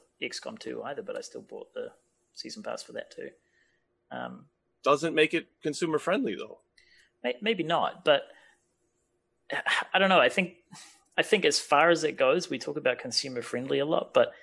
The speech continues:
Speaker 1: in the end, often it's because you don't really know. So, for example, I can tell you what the rough goal of what we wanna do is, right? I can tell you what the,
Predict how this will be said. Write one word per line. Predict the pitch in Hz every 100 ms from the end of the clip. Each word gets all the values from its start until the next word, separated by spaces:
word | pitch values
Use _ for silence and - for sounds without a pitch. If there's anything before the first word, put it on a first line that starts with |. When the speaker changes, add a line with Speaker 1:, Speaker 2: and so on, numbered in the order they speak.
| - _ _ _ _ _
Speaker 1:
in | 220
the | 214 147
end, | 143 135 - _ _ _
often | 175 190 220
it's | 170 -
because | 147 139 135
you |
don't | 131 139
really | 135 131 131
know. | 185 156
So, | -
for | 160 180
example, | 208 214 170
I | 196
can | - 190
tell | - 190
you | 139
what | 120 127
the |
rough | 120 117 131 - - - 151
goal | 127 131 117 110
of | 117 -
what | 113 110
we | 123
wanna | 117 110
do | 110 160 135 -
is, | - - _
right? | - - - _ _ _ _ _
I | 139
can | 139
tell | 135 - 196
you | 123 113
what | 117 - -
the, | 131 113 110